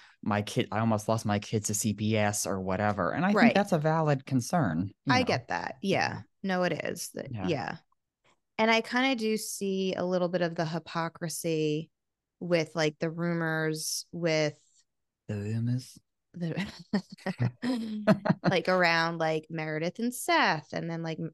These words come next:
Speaker 2: um,
Speaker 1: Correct.
Speaker 2: um, Meredith's son and blah, blah, blah. So
Speaker 1: Mm-hmm.
Speaker 2: I do see a little bit of it, but also at the same time, like, Meredith didn't say anything.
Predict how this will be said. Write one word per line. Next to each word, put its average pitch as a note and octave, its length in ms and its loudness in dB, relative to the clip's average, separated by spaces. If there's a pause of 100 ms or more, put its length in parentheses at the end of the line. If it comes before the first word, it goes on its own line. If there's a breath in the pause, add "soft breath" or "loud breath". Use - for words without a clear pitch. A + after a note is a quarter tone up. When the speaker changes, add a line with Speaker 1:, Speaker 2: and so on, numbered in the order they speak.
(140)
Speaker 2:
um, C#3+ 80 -2
Speaker 1:
Correct. G2 220 2
Speaker 2:
um, E3 300 -2
Meredith's D#3+ 520 -2
son B3+ 340 2
and D#3+ 120 -2
blah, C#3+ 180 -2
blah, C#3 180 -4
blah. - 320 -4
So F3 580 0 (420)
Speaker 1:
Mm-hmm. G2 280 0 (260)
Speaker 2:
I G#3 120 4
do G#3+ 160 2
see G3 180 -2
a D#3 80 -2
little D3 240 -2
bit D3+ 140 -4
of D3+ 140 -4
it, C#3 240 -2
but E3+ 300 0
also F#3+ 340 2
at F#3 120 2
the - 80 -6
same E3 340 -2
time, D#3 360 -2
like, D3 280 -2 (280)
Meredith D#3+ 440 -2 (120)
didn't C3+ 260 -6
say - 140 -6
anything. - 640 -8